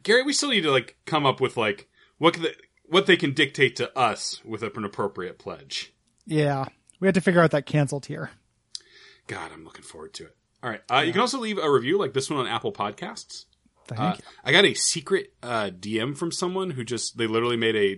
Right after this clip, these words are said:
Speaker 1: Twitter account to be, like, confidential informant, uh, saying that there are some, like, reviews that no one's seen that are actually on iTunes,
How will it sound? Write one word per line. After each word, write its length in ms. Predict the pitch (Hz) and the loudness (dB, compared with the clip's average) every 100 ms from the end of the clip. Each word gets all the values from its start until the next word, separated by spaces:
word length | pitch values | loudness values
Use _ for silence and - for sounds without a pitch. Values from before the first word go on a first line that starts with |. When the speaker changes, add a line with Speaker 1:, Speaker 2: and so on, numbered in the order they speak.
| - | -6
Speaker 1:
Twitter 420 | - 110 117 120 | -6 -2 -2 -4
account 400 | 113 127 135 139 | -6 -2 -2 -4
to 80 | 113 | -8
be, 100 | 107 | -6
like, 260 | 98 90 - | -6 -8 -8
confidential 600 | 104 101 107 107 - 98 | -6 -6 -6 -8 -8 -10
informant, 480 | 87 98 98 147 - _ _ _ _ _ - | -10 -8 -6 -6 -10 _ _ _ _ _ -2
uh, 320 | 117 110 107 - | 2 2 2 -2
saying 340 | - 127 123 | 0 2 2
that 100 | 117 | 0
there 180 | 117 110 | 0 0
are 40 | 107 | -2
some, 160 | - | -4
like, 200 | 110 98 - | -4 -6 -6
reviews 580 | 107 101 104 120 117 76 | -8 -4 -4 -4 -6 -12
that 100 | 113 | -12
no 140 | 110 110 | -6 -6
one's 220 | 107 98 | -4 -4
seen 260 | 120 117 107 | -2 -2 -2
that 100 | 101 | -4
are 120 | 98 | -4
actually 280 | 104 - 113 | -6 -6 -6
on 160 | 101 | -8
iTunes, 760 | - 95 92 - 165 233 269 - | -10 -12 -10 -8 -8 -8 -12 -14